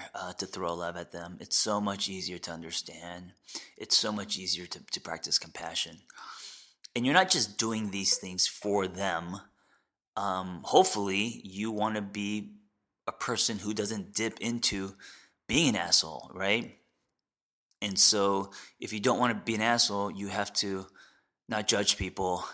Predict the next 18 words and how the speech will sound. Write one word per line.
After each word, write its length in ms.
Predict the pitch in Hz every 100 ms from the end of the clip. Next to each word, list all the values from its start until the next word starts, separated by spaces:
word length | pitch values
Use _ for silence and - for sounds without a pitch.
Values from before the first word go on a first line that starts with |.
| -
and 140 | 98 98
not 220 | 98 -
point 200 | 101 78
fingers 680 | - 92 90 92 87 - - - _ _ _
and 140 | 90
not 260 | 90 90 80
blame. 480 | 101 92 90 87 87 _ _ _ - - - _ _ -
And 180 | 98
so 160 | 87 98
these 240 | 92 95
are 160 | 101 101
just 300 | 95 98 - _ _ _ _ _ _ _ _ -
a 60 |
couple 240 | - 113 117
ways 200 | 127 127
to 120 | 127
do 220 | 104 107
it. 160 | 90 76